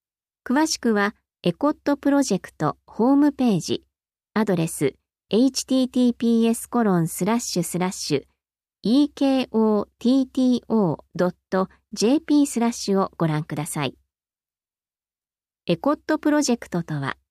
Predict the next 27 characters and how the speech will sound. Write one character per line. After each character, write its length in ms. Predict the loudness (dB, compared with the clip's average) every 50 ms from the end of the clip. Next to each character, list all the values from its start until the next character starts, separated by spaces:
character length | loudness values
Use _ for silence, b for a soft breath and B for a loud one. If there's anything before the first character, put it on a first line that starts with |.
| _ _ _ _ _ _ _ _ _ _ _ _ _ _ _ _ -4
エ 100 | -4 -4
コ 200 | 0 0 0 0
ダ 220 | 2 2 2 2
を 180 | 0 0 -2 _ _
子 120 | -4 -4
育 260 | -4 0 0 0 0
て 160 | 0 0 0 2
応 220 | 2 2 2 2
援 180 | 2 2 2 2
の 140 | 2 2
街 280 | 0 0 -2 -2 0 2
に 140 | 2 2 2
す 160 | 2 0 0
る 100 | 0 0
た 140 | 0 0 0
め 140 | 0 2 2
に、 240 | 2 2 0 b b b b b b b _ -6
お 100 | -6 -2
子 160 | 0 -2 -2
さ 220 | 0 0 0 2
ん 120 | 2 2 2
の 180 | 2 0 0
学 220 | 0 -4 -6 -6 -8
習 280 | -4 0 2 2 2
支 200 | 2 0 -2 0
援 260 | 2 2 2 2 0
や 220 | 0 -2 -4 -4